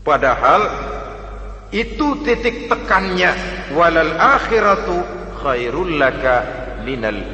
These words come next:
ula. Saudara-saudara kaum muslimin rahimakumullah, ini tujuan hidup. Jadi landasan tempat kita bertolak sudah jelas, pantai yang akan kita tuju dalam kehidupan ini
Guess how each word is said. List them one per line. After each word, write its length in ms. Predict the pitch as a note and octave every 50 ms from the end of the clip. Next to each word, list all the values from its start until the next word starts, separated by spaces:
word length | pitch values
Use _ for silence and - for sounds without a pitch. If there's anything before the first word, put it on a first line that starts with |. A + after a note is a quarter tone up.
| - C3
ula. 320 | G2+ E2+ D#2 D#2+ D2+ - - - - - - - - - - - - - - - - - - - - - - - - - - - - - -
Saudara-saudara 960 | - - - G3+ G3 B3 A#3+ A#3 A#3 - - G#3 G3 G3+ G3+ G3 G3 F#3 E3+
kaum 320 | - F#3 F3+ F3 F3 F3 E3+
muslimin 720 | F3 E3+ - D#3 E3 D#3+ D#3 D#3 D#3 D#3+ F3+ G3 G3+ G3+ - - - - - - - -
rahimakumullah, 1500 | D#3 D#3 D#3+ D#3+ - - E3+ F3 E3 D3+ D3+ - - C#3+ C3 B2+ B2 A#2+ A#2 A2+ A2 G#2 F#2+ F2+ - - - - - - D3
ini 680 | D3+ C3 C3 C#3+ D#3+ F3+ F#3 E3 - - - - - -
tujuan 480 | C#3 C3+ B2 B2 C3 C3+ D3 C#3+ C3+ C3 - -
hidup. 300 | A2+ G2+ - G2 F2 - - - - - - - - -
Jadi 220 | A#2+ B2 E3+ A3 G#3 - - - - - - - - - - - - D#3+
landasan 720 | F3+ F3+ E3+ E3 D#3+ G3+ A#3 A3 - - C4 C4+ A#3+ A#3 - B3
tempat 320 | A#3 - A#3 A3+ A3 -
kita 240 | - A#3 A3 A3 G#3+ F3
bertolak 480 | E3+ G3+ G3 F#3+ - G#3 G3 F#3+ F3+ - - -
sudah 240 | - F3+ E3 E3+ D3+ -
jelas, 400 | - C3+ C3 B2+ C#3 D#3+ - - - - -
pantai 560 | A3+ A3 A#3 A3 G#3+ G3+ - C4 C#4 C#4 C4
yang 160 | A#3+ B3 A#3 A3+ -
akan 320 | G#3+ A3 A3+ A#3+ A3+ G3+ -
kita 320 | - A3 - G#3+ G3+ G#3+
tuju 240 | C4+ C#4+ - D4 D4
dalam 320 | C#4+ C#4 B3+ C4 B3+ A#3+ - B3
kehidupan 560 | A#3 A3 A#3+ G3+ A#3 B3 - A#3 G#3 - -
ini 240 | G#3 G3 F#3 G3